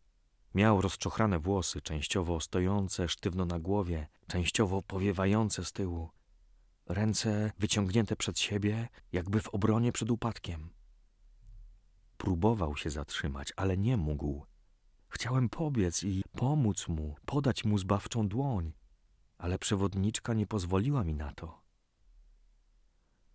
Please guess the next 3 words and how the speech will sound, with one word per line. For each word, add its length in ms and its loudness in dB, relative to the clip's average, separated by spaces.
"Czy 120 -4
sądzisz", 840 -2
powiedziała, 800 -2